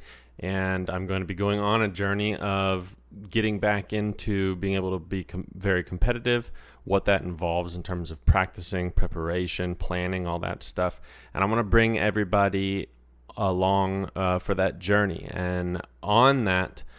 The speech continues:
uh, topic, uh, while I'm doing that, I want to pull all of you into it as well.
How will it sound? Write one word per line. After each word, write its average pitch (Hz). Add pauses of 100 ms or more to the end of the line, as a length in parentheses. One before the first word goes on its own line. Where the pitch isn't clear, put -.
(300)
uh, 87
topic, 87 (140)
uh, 92
while 98
I'm 95
doing 117
that, 95
I 95
want 95
to 101
pull 101
all 95
of 87
you 101
into 95
it 87
as 85
well. 85